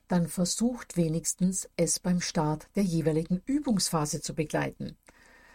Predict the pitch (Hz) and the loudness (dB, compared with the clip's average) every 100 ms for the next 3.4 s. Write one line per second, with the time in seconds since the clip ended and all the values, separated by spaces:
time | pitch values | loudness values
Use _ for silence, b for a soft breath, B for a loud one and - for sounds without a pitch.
0 | B B - 170 156 156 - - 226 226 | B B 0 2 2 -2 -2 -2 0 2
1 | 180 147 247 277 240 220 170 147 123 - | 0 2 2 4 0 0 0 0 -4 -10
2 | _ 180 - 185 - 269 262 175 139 147 | _ -4 -2 -6 -4 -2 2 0 0 -4
3 | - 160 151 147 | 0 0 0 -4